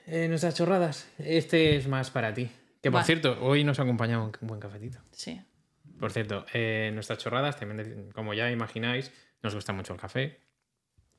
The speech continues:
Speaker 1: Estas, estas tazas fueron de nuestro, eh, viaje al bautizo de, de la hija de mi prima en Girona. Y allí, pues, hay también mucho, mucho café de especialidad. Y me encantaron estas tazas de,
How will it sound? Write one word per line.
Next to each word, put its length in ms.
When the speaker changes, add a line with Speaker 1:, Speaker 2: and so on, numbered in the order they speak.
Speaker 1:
Estas, 320
estas 240
tazas 260
fueron 280
de 80
nuestro, 760
eh, 440
viaje 500
al 240
bautizo 420
de, 440
de 80
la 80
hija 160
de 80
mi 120
prima 400
en 140
Girona. 500
Y 200
allí, 280
pues, 200
hay 80
también 240
mucho, 440
mucho 200
café 200
de 40
especialidad. 600
Y 120
me 100
encantaron 420
estas 240
tazas 280
de, 280